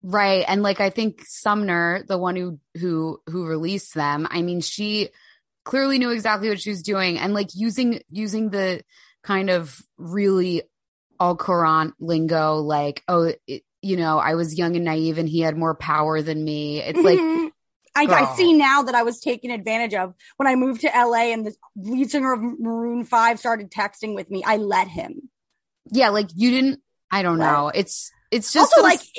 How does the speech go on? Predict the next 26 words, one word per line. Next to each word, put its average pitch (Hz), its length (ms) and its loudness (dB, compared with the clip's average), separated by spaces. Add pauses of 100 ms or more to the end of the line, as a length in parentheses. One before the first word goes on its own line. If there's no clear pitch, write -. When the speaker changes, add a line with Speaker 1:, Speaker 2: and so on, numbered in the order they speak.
Speaker 2:
even 440 220 6
if - 40 4
he's 403 120 4
like, 294 120 4
"My 254 140 4
wife 233 220 4
and 254 80 2
I 220 40 4
are 220 80 2
separated," 233 380 0
it's 285 100 -10
like, 277 160 2
they're 302 540 2 (400)
in 330 140 0 (180)
L 311 100 -4
A 285 160 -2
living 285 320 -4
together. 277 240 -6
Like, 277 140 -6
read 415 160 -2 (100)
the 370 80 0
news. 330 380 -4
Like, 247 200 -8
they're 302 100 -6
not 392 200 -2
separated. 160 500 -14